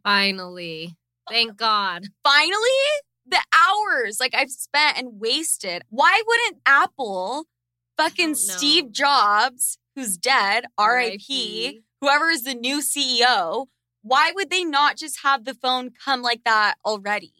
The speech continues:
Speaker 1: I just, like, stopped using the front-facing camera 'cause I just
Speaker 2: <laughs>
Speaker 1: accepted the fact that I just looked fucking ugly backwards.
Speaker 2: Baby! <laughs> Baby, you're not
Speaker 1: <laughs>
Speaker 2: ugly. You're just backwards.
Speaker 1: I'm just backwards.
Speaker 2: You just need a fucking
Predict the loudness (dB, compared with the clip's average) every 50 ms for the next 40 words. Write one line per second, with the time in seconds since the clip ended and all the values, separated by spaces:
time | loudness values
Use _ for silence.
0 | _ _ _ -10 -4 -2 0 0 0 0 -2 -2 -2 -2 -2 -4 -4 -6 -6 -4
1 | -2 -2 0 -2 -2 -4 -6 -12 -12 -12 _ _ _ _ _ -8 -8 -6 -6 -6
2 | -6 -4 -4 -4 -4 -6 -10 -10 -6 -4 -2 -2 0 -2 -4 -6 -10 _ _ _
3 | _ -16 -8 -6 -6 -6 -6 -8 -12 -10 -6 -4 -4 -4 -6 -8 -14 -16 -14 -12
4 | -12 -10 -10 -8 -8 -8 -6 -4 -4 -4 -4 -4 -4 -6 -6 -6 -4 -2 -2 -2
5 | -2 -4 -6 -10 -10 -10 -12 -8 -4 -2 -2 -2 -2 -4 -10 _ -10 -8 -6 -6
6 | -8 -8 -10 -14 -12 -12 -14 -16 _ -20 -20 -20 -16 _ -8 -8 -8 -8 -14 -12
7 | -10 -10 -12 -10 -10 -14 -14 -10 -8 -8 -8 -10 -10 -6 -4 -2 -2 -2 -2 -4
8 | -4 0 2 4 4 4 4 2 2 2 0 -2 -4 -4 -4 -4 -4 -2 -2 0
9 | 0 0 -2 -2 -4 -4 -8 _ _ _ _ _ _ _ _ _ _ -2 -2 0
10 | 0 0 -2 0 0 2 4 4 4 4 4 2 2 0 -4 -4 -2 -2 0 -2
11 | -2 0 0 0 0 0 -4 _ -16 -14 -10 -4 -2 -2 -2 -2 -2 -4 -2 2
12 | 2 2 2 2 -2 _ -6 -2 0 0 2 2 2 2 2 2 0 0 0 -2
13 | -2 -2 -6 -10 -10